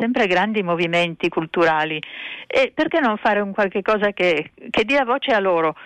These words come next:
a quelli che non ce l'hanno, che sono i più maltrattati, quegli esseri senzienti che sono i più maltrattati sul pianeta in questo momento storico,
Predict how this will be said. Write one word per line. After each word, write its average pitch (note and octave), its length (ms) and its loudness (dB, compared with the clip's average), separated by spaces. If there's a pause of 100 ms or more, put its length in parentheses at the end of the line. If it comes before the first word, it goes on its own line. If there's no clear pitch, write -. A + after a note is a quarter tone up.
(100)
a G3 100 0
quelli A3+ 260 2
che G#3 120 0
non G3 180 0
ce A3 120 2
l'hanno, A#3+ 280 0
che F#3+ 140 -6
sono G#3 160 -2
i G3+ 60 0
più B3 160 -2
maltrattati, G3+ 800 0
quegli G#3 340 0
esseri A3 420 0
senzienti A3 560 0
che F3+ 180 0
sono F#3+ 140 0
i F#3+ 80 2
più A#3 160 0
maltrattati G3 720 0
sul F3+ 180 -4
pianeta F3+ 560 0
in E3 140 -12
questo E3 340 0
momento F3 420 -2
storico, E3 480 0